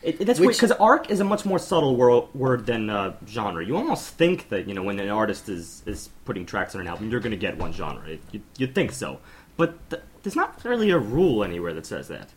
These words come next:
Speaker 1: And if they can come up with a way to
Speaker 2: Okay.
Speaker 1: actually blend it together, kudos.
Speaker 2: Are you going to cons-, uh, th-, Serj Tankian? Serj significantly changed the way he made his music during his album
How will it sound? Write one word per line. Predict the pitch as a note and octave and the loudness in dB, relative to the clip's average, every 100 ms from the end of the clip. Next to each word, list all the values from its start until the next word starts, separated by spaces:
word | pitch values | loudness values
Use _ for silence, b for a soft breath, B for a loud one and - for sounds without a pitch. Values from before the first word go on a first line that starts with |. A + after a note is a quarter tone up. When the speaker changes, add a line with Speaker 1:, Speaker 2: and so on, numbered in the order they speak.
| b b b G#2 | b b b -4
Speaker 1:
And | C3 | 0
if | |
they | A3 | 2
can | E4+ | 2
come | C4 A3 | 0 0
up | D3+ | -4
with | C#3+ | 0
a | D#3 | 4
way | F3+ | 6
to | D#3+ | 6
Speaker 2:
Okay. | F2 | 4
Speaker 1:
actually | - F3 | 2 -2
blend | B2 A2 | 0 -2
it | F#2 | -4
together, | B2 B3 B3 A2 F#2+ - - _ - _ _ - | -4 0 2 2 0 -2 -16 _ -20 _ _ -4
kudos. | F3+ D3 F2 - - - - - - - - - - - - | 0 0 0 -4 -14 -20 -20 -20 -20 -20 -20 -20 -20 -16 -6
Speaker 2:
Are | D3+ D#3 | -2 0
you | E3 F3+ | 0 -2
going | D#3 E3 F3+ F3 E3 | -2 0 2 0 -2
to | F3+ E3 | -4 -4
cons-, | - D#3 D3 - - | -4 -6 -6 -10 -10
uh, | C3 | -8
th-, | A2 - - - - | -8 -12 -16 -20 -16
Serj | - F3 F3 - | -2 0 0 0
Tankian? | G3+ G3+ F#2 E2+ - - _ - _ _ _ - - _ - | -2 0 -4 -6 -12 -20 _ -20 _ _ _ -20 -20 _ -12
Serj | - - D3+ D#3+ G3 D#3 - - | -8 -2 4 6 6 2 -10 -10
significantly | - - - A2+ A2+ D3 F3 F3+ E3+ D#3+ D3+ | -10 -6 -6 -4 -2 -2 0 0 2 0 -4
changed | - - F#3 F3+ C3+ A2 - | -8 -4 -4 -2 -4 -6 -8
the | |
way | A2+ A#2+ A#2 | -2 -2 -2
he | A#2+ A#2+ | -4 -6
made | B2 A2+ | -4 -6
his | A#2+ G#2+ | -6 -6
music | A#2 A#2+ A2+ A2+ | -4 -2 -2 -4
during | A2+ A2 A#2 | -2 -2 -2
his | C3+ C#3+ | -6 -6
album | - G2 F2+ F2+ G#2+ | -6 -6 -6 -6 -8